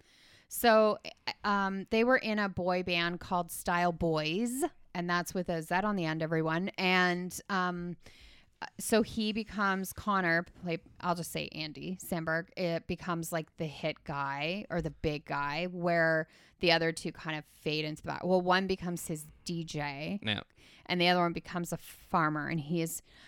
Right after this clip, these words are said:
Speaker 1: he's not very good at it. So this movie, I will say,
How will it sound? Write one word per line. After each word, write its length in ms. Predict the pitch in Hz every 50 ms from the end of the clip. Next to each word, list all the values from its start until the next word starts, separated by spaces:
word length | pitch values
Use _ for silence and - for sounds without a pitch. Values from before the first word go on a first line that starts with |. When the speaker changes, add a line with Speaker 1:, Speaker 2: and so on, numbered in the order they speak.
| - - -
Speaker 1:
he's 280 | - 214 202 202 -
not 280 | 190 180 170 160 - _ _
very 280 | - 175 170 165 160 156
good 160 | 156 160 151 151
at 180 | 151 151 151
it. 180 | 151 143 - - -
So 360 | - - 226 202 185 185 - -
this 320 | 196 214 226 254 - -
movie, 360 | 262 240 226 226 233 233 233 -
I 160 | - 196 180
will 140 | 180 185 190
say, 440 | - - - 170 165 160 156 151